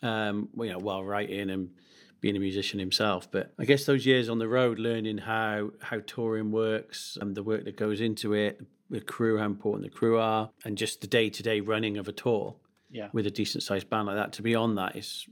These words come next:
Speaker 1: um, it's a great experience and great learning curve.
Speaker 2: Cool. So we've got, as I say, so, like, as an easy win, just for people starting out, merchandise is a really good one. If you're just starting out and you haven't got much money, then maybe the print on demand thing is good.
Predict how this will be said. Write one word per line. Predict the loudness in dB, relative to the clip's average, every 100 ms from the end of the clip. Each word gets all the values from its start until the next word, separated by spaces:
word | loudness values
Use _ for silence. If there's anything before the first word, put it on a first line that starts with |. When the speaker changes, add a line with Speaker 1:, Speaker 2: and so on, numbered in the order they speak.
| -8
Speaker 1:
um, | -6 -4 -6 -8 _ -16 -14
it's | 0
a |
great | 2 2
experience | -2 -4 -2 -2 -6 -10 -10 _ -10
and | -8
great | -2 -2 -2
learning | -4 -6
curve. | -8 -12 -14 -4
Speaker 2:
Cool. | 0 0
So | 2
we've | 4
got, | 4 4 0
as | -10 -6
I | -6
say, | -2 -2 -2
so, | 0
like, | 0 2
as | 2 0
an | 0
easy | -2 -2 -4
win, | -4 -4
just | -6
for | -10
people | -12 -10 -6
starting | 0 0 0
out, | -8 -8 -4
merchandise | 2 2 0 -2 -2 -2
is | -12
a | -10
really | -8 -6
good | -6 -4
one. | -4 -4 -6 _ _ _ _
If | -2 0
you're | -2
just | -2
starting | 2 2 2
out |
and | -4
you |
haven't | 0 0 0
got | -4
much | -6 -8
money, | -8 -6
then | -6 -4
maybe | -4 -6
the |
print | -6 -6 -4
on | -8
demand | -6 -8 -8
thing | -8 -8
is | -8 -8
good. | -8 -8